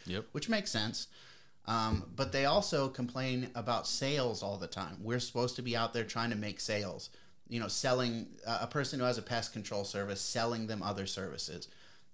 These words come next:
Speaker 2: Um, and, okay, so most of the time when I go to these places, the people are not home. So if I'm trying to sell, I'm trying to sell through text message, which
Speaker 1: Yeah.
Speaker 2: it happens, it works sometimes, but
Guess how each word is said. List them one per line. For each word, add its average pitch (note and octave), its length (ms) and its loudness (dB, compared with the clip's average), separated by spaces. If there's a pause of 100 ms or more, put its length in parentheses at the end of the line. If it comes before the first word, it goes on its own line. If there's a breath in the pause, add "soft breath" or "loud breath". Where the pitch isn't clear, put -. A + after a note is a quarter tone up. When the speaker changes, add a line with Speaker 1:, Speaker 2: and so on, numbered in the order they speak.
Speaker 2:
Um, G2 440 0 (560 soft breath)
and, A#2 440 2 (1300)
okay, C#3 280 0
so C#3 160 0
most F3 260 2
of G#3+ 60 0
the G3 60 2
time D3 220 0
when C3 100 0
I A2 60 0
go G#2+ 220 0
to C3+ 80 0
these D3+ 180 -4
places, E3 320 -2
the C3+ 80 -2
people G3+ 300 -4
are G#3 60 0
not C3+ 320 2
home. G#2+ 440 0
So C3+ 220 2
if C3 100 2
I'm C3+ 160 4
trying F3 300 0
to - 60 -2
sell, B2+ 520 2
I'm A#2+ 120 0
trying D3 240 -2
to B2 60 0
sell C3+ 220 0
through A#2 180 -4
text - 360 -4
message, G2+ 420 -4
which B2 280 0
Speaker 1:
Yeah. E2+ 100 -2 (480 loud breath)
Speaker 2:
it F#3 100 6
happens, F3+ 480 4
it D#3 140 0
works D3+ 320 4
sometimes, A2+ 560 2
but B2 260 2